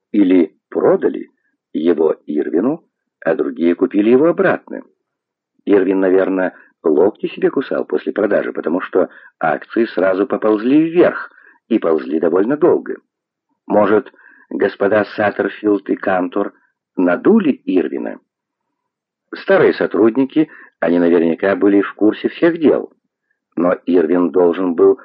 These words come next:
продавать и спешно. Закладной лист не ждал. У Ирвина были акции, и он продал их господам Саттерфилду и Кантору.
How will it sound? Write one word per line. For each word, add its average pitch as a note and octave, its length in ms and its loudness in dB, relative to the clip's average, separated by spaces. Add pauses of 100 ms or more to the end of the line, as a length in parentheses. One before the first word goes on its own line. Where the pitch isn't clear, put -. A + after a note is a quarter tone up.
(260)
продавать C3 540 0 (420)
и E2+ 80 0
спешно. - 600 -4 (480)
Закладной D#2+ 600 0
лист G2 420 0
не D3+ 160 2
ждал. E2 500 -6 (1400)
У C#3 140 4
Ирвина G3+ 420 6
были C#3+ 280 4
акции, D2+ 580 -2
и - 160 -2
он F#3+ 180 4
продал E3 400 2
их C#3+ 120 2
господам G2+ 640 -2 (460)
Саттерфилду D3+ 760 0
и C3+ 40 -6
Кантору. - 640 -8